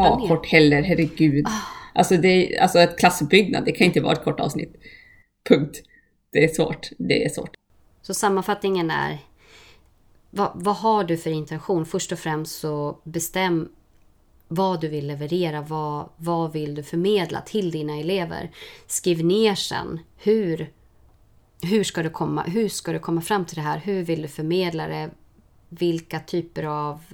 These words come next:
Speaker 2: vilket upplägg vill du ha på din klass? Vilka typer av positioner, vilken, eh, ordning, vilken känsla, vilka ord ska du använda?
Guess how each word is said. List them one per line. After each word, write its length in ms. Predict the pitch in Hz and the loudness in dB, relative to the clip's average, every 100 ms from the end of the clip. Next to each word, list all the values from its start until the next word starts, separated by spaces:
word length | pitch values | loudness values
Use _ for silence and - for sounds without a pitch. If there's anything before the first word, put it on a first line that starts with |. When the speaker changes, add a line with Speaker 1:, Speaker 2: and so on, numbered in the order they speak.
| - 170 | -10 -8
Speaker 2:
vilket 260 | 165 165 | -8 -8
upplägg 540 | 170 - - 156 160 - | -8 -10 -6 -4 -4 -6
vill 160 | 147 | -8
du 80 | 147 | -8
ha 240 | 151 190 143 | -4 -4 -4
på 140 | - | -8
din 340 | 147 147 156 139 _ - | -10 -10 -12 -16 _ -14
klass? 520 | - - - - - _ _ _ _ _ _ _ _ _ _ _ - - - - _ | -10 -8 -8 -12 -12 _ _ _ _ _ _ _ _ _ _ _ -20 -20 -20 -20 _
Vilka 360 | - 185 175 170 | -10 -6 -6 -6
typer 360 | 170 170 170 151 | -4 -6 -4 -8
av 120 | 147 | -8
positioner, 1000 | - 139 135 - 214 175 170 160 156 - | -10 -12 -10 -4 -2 0 0 -2 -6 -10
vilken, 920 | - 160 - _ - 160 151 147 143 | -10 -10 -10 _ -10 -8 -6 -6 -8
eh, 260 | 143 143 - | -6 -8 -6
ordning, 960 | 175 170 160 156 165 160 156 151 98 - | -6 -4 -4 -4 -4 -4 -6 -8 -10 -8
vilken 320 | 160 160 143 | -10 -8 -8
känsla, 1040 | 139 - 180 160 156 - 165 151 151 147 147 | -6 -6 -4 -4 -8 -10 -8 -6 -6 -6 -8
vilka 200 | 139 - | -12 -6
ord 340 | 190 190 180 165 | -4 -2 -2 -4
ska 140 | 165 | -8
du 80 | 165 | -8
använda? 920 | 160 151 147 147 143 151 147 143 139 | -8 -8 -8 -8 -8 -8 -8 -6 -8